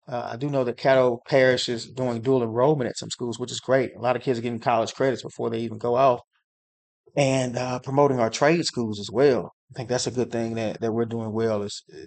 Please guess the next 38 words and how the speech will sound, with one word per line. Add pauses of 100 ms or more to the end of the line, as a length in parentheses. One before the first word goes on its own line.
(140)
too,
and
getting
that
information
out
and
making
sure
that
people
get
a
chance
to
hear
that. (560)
And,
uh,
you
know,
one
of
my
reasons
for (220)
asking
that
question
to
you
was
I
wanted
to
make
sure
that,